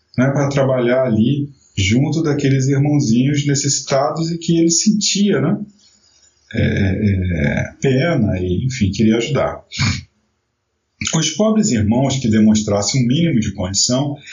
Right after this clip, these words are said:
eram recolhidos e reencaminhados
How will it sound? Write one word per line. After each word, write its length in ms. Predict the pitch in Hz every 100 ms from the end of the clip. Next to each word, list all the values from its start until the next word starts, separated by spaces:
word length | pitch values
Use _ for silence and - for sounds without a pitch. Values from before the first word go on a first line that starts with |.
| -
eram 240 | 120 131 117
recolhidos 760 | 113 107 131 127 156 160 -
e 60 | 117
reencaminhados 1120 | 123 175 - 165 160 110 101 113 131 - -